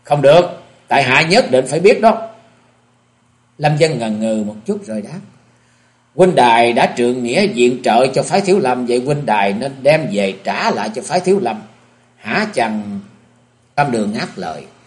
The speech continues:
"Tại hạ muốn biết các hạ lấy được ở đâu?" "Xin huynh đài đừng cười, tiểu đệ đã dùng diệu thủ mà lấy được." "Lấy tóc có phải không?" "Đúng thế." "Không có lẽ nào." "Tại sao vậy?"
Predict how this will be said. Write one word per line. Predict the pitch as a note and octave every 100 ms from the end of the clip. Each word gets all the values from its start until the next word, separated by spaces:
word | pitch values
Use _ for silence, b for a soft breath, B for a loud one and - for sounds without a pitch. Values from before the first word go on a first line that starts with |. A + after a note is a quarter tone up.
| b b -
"Tại | C#3
hạ | C3
muốn | E3 F#3
biết | G3+ G#3
các | G#3+ A3
hạ | A#3 B2+
lấy | D3 G3+
được | B2+ B2+
ở | B2 E3+
đâu?" | D3+ E3 B2 - - _ _ _ _ _ _ _ _ _ _ _ -
"Xin | F#3+ F#3+
huynh | G3+
đài | C3 B2+
đừng | B2 B2
cười, | A#2+ A#2 B2 A#2 - _ _ _ _ _
tiểu | D3+ F3+
đệ | B2 C#3 C#3+
đã | B2+
dùng | A#2+ A#2 A2 G#2
diệu | A2 B2+ B2+
thủ | A2+ G3+ C3
mà |
lấy | G2 F3
được." | F2+ - - _ _ _ _ _ _ _ _ _ _ -
"Lấy | D#3 A3+ -
tóc | A#3+ B3 -
có | G#3
phải | B2+
không?" | D#3+ E3 - _ _ _ _ _ _ _ _
"Đúng | C#3 E3
thế." | D3+ C#3 F#3+ G3+ - _ _ _ _ _ _ _ _
"Không | - C3
có | E3
lẽ | - D3
nào." | A#2+ G2 - - - _ _ _ _ _ _ _ _ -
"Tại | C#3+
sao | E3 F#3
vậy?" | B2+ D#3+